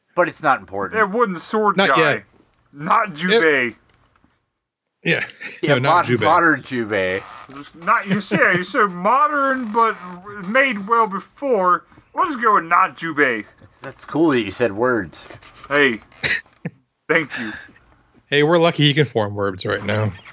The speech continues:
Speaker 1: And, uh,
Speaker 2: Word bad.
Speaker 1: just to make sure this movie made in nineteen eighty-seven fulfills its quota of
Speaker 2: Eighty-eight!
Speaker 1: inappropriate things for now,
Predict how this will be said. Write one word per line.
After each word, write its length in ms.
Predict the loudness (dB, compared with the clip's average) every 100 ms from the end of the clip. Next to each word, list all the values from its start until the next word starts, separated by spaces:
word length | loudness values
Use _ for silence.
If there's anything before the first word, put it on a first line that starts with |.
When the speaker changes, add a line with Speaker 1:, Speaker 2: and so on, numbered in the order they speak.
| -20 -18 -6
Speaker 1:
And, 280 | -4 -2 2
uh, 280 | 2 2 2
Speaker 2:
Word 380 | 2 0 -2 -2
bad. 420 | 0 2 -2 -8 _ _ -20 -10
Speaker 1:
just 220 | -4 -2 -2
to 80 |
make 220 | -2 -2 -2
sure 360 | 2 4 4
this 300 | 2 -2 -2
movie 360 | 0 2 4 2
made 260 | 0 0 0
in 60 |
nineteen 340 | 0 0 -2 -2
eighty-seven 600 | -2 -4 -2 -2 -2 -8
fulfills 480 | -12 -4 2 2 0
its 140 | -8
quota 460 | -6 0 0 2 2
of 200 | 2 2
Speaker 2:
Eighty-eight! 1000 | 4 2 0 -4 _ -2 0 0 -8 -20 -20 -20 -20 _ _ _ _ -10
Speaker 1:
inappropriate 880 | -4 -4 -2 2 2 2 2 2 0
things 580 | -2 0 2 0 -8 -14
for 280 | -8 -2 2
now, 420 | 2 2 2